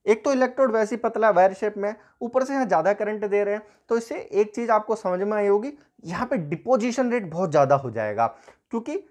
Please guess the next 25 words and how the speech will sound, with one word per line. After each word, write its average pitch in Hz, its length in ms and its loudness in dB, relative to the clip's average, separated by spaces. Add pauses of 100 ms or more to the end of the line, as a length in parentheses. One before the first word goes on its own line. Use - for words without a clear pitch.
(160)
हल्की 226 320 0
सी 254 140 -8
आर्क 180 360 0
से 208 120 0
ही, 214 180 0
बहुत 160 360 -2
हल्की 160 240 -4
हीट 135 180 -8
से - 160 -12
ही 147 180 -6
ये 220 160 -4 (280)
पिघल 156 260 -2
के 233 160 -4 (320)
हमारे 139 340 0 (280)
ग्रुप 147 280 -6
में 185 160 -6 (200)
गिरने 117 320 -4
लग 95 180 -10
जाएगा। 95 300 -10 (280)
तो 220 80 -2
हाई 175 240 2
डिपोजिशन 165 600 -4
रेट 143 180 -2
को 160 160 -6
ये 208 220 0